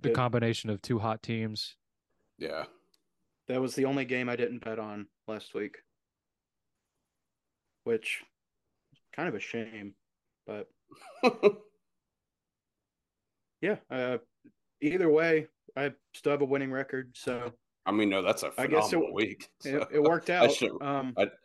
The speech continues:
Speaker 3: I didn't realize you had that many plays.
Speaker 1: Yeah, I mean, <sighs> well, this week alone has really brought me down to earth from Sunday.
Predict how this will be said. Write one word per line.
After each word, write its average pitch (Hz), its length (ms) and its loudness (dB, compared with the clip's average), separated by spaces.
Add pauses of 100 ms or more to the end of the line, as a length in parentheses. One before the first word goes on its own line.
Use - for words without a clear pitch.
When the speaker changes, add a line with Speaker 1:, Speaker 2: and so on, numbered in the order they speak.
(260)
Speaker 3:
I 90 80 -2
didn't 87 140 0
realize 87 240 -2
you 87 80 -4
had 85 100 -4
that 80 120 -4
many 76 180 -8
plays. 82 400 -8 (1300)
Speaker 1:
Yeah, 131 340 -2
I 135 80 -4
mean, 147 280 -2 (260)
<sighs> - 420 -16
well, 147 360 0 (920)
this 214 240 -2
week 196 200 0
alone 135 440 -2
has 117 200 -12
really 135 220 0
brought 120 360 -4
me 127 120 -8
down 117 300 -6
to 107 80 -8
earth 113 340 0
from 110 540 -6 (380)
Sunday. 101 720 -6